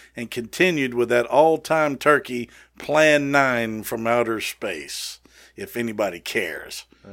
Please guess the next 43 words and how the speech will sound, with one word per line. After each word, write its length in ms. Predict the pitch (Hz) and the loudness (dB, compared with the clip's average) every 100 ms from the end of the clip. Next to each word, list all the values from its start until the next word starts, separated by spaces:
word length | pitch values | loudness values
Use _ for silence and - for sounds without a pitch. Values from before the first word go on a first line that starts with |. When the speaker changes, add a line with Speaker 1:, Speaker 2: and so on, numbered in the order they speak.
| 92 | -18
Speaker 2:
right. 240 | 90 95 85 | -12 -10 -8
Speaker 1:
<laughs> 1120 | - 202 - - - - - - - 185 - - | -2 -2 0 0 2 0 2 -2 -2 -14 -14 -10
Speaker 2:
Sounds 220 | 127 139 | -2 2
Speaker 1:
I 20 | |
Speaker 2:
like 100 | 151 | 4
a 40 | |
Speaker 1:
love 100 | 147 | 6
Speaker 2:
winner. 180 | 139 135 | 6 4
Speaker 1:
that. 240 | 110 - _ | 2 0 _
Speaker 2:
Sounds 120 | 131 | -10
like 100 | 123 | -8
a 40 | 110 | -4
winner 200 | 127 120 | -4 -4
to 60 | |
me. 120 | 113 123 | 0 2
Speaker 1:
Yep. 280 | 131 143 _ _ - - - _ _ - | 2 0 _ _ -20 -20 -20 _ _ -4
Speaker 2:
All 100 | 131 | 0
right, 260 | 123 143 | 2 0
so, 340 | 147 - 131 127 | -2 -4 -2 -2
uh, 400 | 123 123 123 120 | -4 -4 -2 -2
I 20 | |
guess, 220 | 117 127 | -4 -10
do 100 | - | -12
you 60 | 120 | -12
wanna 160 | 120 117 | -10 -8
go 160 | 117 | -8
over 200 | 117 117 | -6 -6
the, 380 | 110 113 110 110 | -8 -10 -8 -4
uh, 300 | 107 104 98 | -4 -4 -6
rating? 460 | 98 107 131 180 190 - | -8 -10 -10 -12 -16 -16
Speaker 1:
Yeah, 540 | 143 233 240 240 220 - _ - | -6 -2 2 2 2 -4 _ -2
I'll 140 | 208 | -2
go 160 | 196 196 | 4 4
over 80 | 180 | 4
the 60 | |
rating 380 | 165 170 165 147 | 2 2 0 0
briefly. 340 | 123 147 127 147 | 2 2 2 -2
Everybody 320 | 185 190 185 | 2 4 4
knows 220 | 185 170 | 0 0
how 200 | 170 180 | 2 6
we 100 | 185 | 4
do 260 | 165 160 143 | 4 4 4
this. 400 | 139 135 135 | 4 4 0